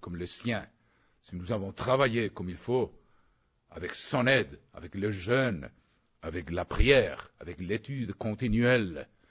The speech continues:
avec la pratique, avec les bonnes œuvres qui manifestent sa présence en nous, cette transformation. Dès maintenant,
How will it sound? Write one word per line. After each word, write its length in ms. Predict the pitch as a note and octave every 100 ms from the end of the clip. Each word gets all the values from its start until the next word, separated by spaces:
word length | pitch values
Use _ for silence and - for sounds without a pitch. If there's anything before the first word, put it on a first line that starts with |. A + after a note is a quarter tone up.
| _ -
avec 220 | F2 F#2
la 120 | F#2
pratique, 800 | - - B2+ - - - - - G#2+ - _ _ _ _ _ _ _ -
avec 220 | F2 G#2+
les 100 | F#2+
bonnes 360 | D#2+ B2 G#2+ G2+
œuvres 640 | A2 F2 B1 D2 B1 - _ _ _ _ _
qui 100 | -
manifestent 560 | E2+ F2+ E2+ A2+ - F#2+
sa 140 | E2+
présence 600 | - F2+ E2 G2 F2+ - -
en 120 | E2+
nous, 360 | C#2+ E2+ C2+ - _ _ _ _
cette 200 | - G2+
transformation. 880 | - G#2+ G#2 F#2+ D#2+ E2+ - F2+ E2+ C2 - _ _ _ _
Dès 180 | - E2+
maintenant, 720 | E2+ C3+ - C3+ D3 C#3+ -